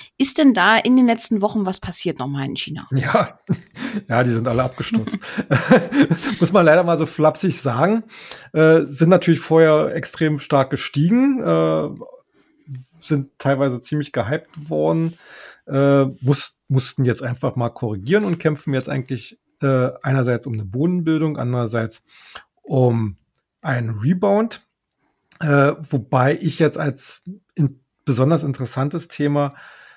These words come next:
Speaker 2: äh, sehe, dass viele der chinesischen Technologiefirmen, die aktuell noch in Amerika notiert sind, äh,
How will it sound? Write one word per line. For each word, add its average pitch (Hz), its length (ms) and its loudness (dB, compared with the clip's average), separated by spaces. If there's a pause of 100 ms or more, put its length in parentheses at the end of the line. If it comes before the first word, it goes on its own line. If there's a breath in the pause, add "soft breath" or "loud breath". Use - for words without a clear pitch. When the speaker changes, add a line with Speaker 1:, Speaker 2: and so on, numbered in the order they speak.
(120)
Speaker 2:
äh, 135 320 2
sehe, 123 720 0 (460 loud breath)
dass 131 380 -2
viele 185 580 2
der 131 280 4
chinesischen 131 920 -2 (160)
Technologiefirmen, 131 1300 -4
die 120 380 -6
aktuell 131 640 -4
noch 120 200 -6
in 127 100 -6
Amerika 127 680 -4
notiert 131 560 -4
sind, 190 560 -4 (160)
äh, 143 300 0